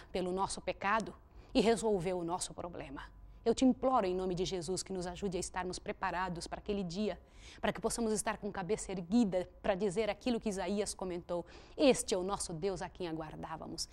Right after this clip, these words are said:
na sua salvação exultamos e nos alegramos." Em nome de Jesus Cristo, abençoe essa pessoa que está em casa. Ajuda pra, pra que esteja preparada para aquele dia. Em nome de Jesus Cristo,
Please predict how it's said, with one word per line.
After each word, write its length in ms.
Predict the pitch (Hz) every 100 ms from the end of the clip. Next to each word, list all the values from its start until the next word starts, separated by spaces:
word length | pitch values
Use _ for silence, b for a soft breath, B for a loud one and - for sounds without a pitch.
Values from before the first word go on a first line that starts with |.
| B -
na 120 | 190
sua 220 | - 208
salvação 500 | - 180 170 - 190
exultamos 760 | 180 170 156 - 180 160 151
e 60 | 156
nos 180 | 151 151
alegramos." 760 | 160 160 156 - - - - B B B -
Em 100 | 240
nome 320 | 214 214 202
de 100 | 180
Jesus 360 | 175 170 165 -
Cristo, 280 | 190 175
abençoe 360 | 175 180 - 196
essa 180 | 180 180
pessoa 320 | 185 - 180
que 60 | -
está 160 | 185
em 80 | 180
casa. 400 | - 175 175 165 B B B
Ajuda 340 | 170 254 262 269
pra, 160 | 254 - -
pra 180 | 226 220
que 120 | 214
esteja 280 | - 214 202
preparada 720 | - - 185 180 262 220 185
para 120 | 175
aquele 260 | - 180
dia. 320 | 160 160 165 - B B B -
Em 220 | 285 220
nome 460 | 214 202 226 240 233
de 80 | 202
Jesus 320 | 196 220 -
Cristo, 400 | 196 190 -